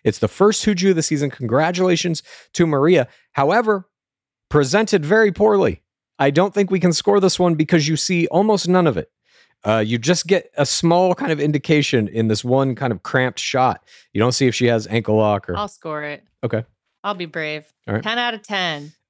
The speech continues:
Speaker 1: All right.
Speaker 2: I love a group date. Who do?
Speaker 1: I do too. It's
Speaker 2: Normally we don't see 'em until playoffs.
Speaker 1: Yeah. Definitely a higher degree of difficulty.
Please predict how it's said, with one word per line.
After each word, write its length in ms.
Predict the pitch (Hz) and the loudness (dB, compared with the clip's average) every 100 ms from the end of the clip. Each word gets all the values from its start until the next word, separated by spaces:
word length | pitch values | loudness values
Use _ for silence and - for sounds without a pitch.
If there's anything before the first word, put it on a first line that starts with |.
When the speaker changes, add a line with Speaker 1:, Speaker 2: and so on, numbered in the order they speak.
| - | -12
Speaker 1:
All 180 | 113 113 | -4 0
right. 140 | 175 | 0
Speaker 2:
I 20 | |
love 880 | 190 185 190 190 190 185 180 170 160 | -2 -4 -2 -2 -2 -2 -4 -6 -8
a 100 | 156 | -14
group 360 | 147 151 143 - | -14 -14 -14 -12
date. 320 | 156 139 - | -10 -10 -14
Who 400 | 151 151 156 156 | -16 -16 -16 -18
do? 800 | 143 147 151 151 147 147 151 147 | -18 -18 -18 -18 -18 -18 -18 -4
Speaker 1:
I 80 | 165 | -2
do 140 | 175 | -2
too. 260 | 139 113 78 - | -2 -2 -4 -6
It's 220 | - 131 139 | -4 -4 -4
Speaker 2:
Normally 440 | 160 190 208 175 | -10 -10 -10 -10
we 140 | 175 | -12
don't 260 | 170 170 165 | -12 -12 -14
see 300 | - 180 190 | -14 -14 -10
'em 220 | 208 208 | -10 -10
until 340 | 196 190 214 208 | -10 -12 -14 -14
playoffs. 840 | - 262 302 285 240 240 233 233 | -10 -8 -6 -6 -6 -8 -8 -2
Speaker 1:
Yeah. 280 | 233 - 226 - - - | -2 -2 -8 -16 -20 -4
Definitely 320 | 160 196 175 | -2 0 0
a 80 | 131 | 0
higher 240 | 143 147 | 0 0
degree 260 | 139 113 123 | 0 0 0
of 80 | 98 | 0
difficulty. 580 | 107 113 123 110 113 | -4 -4 -4 -2 -4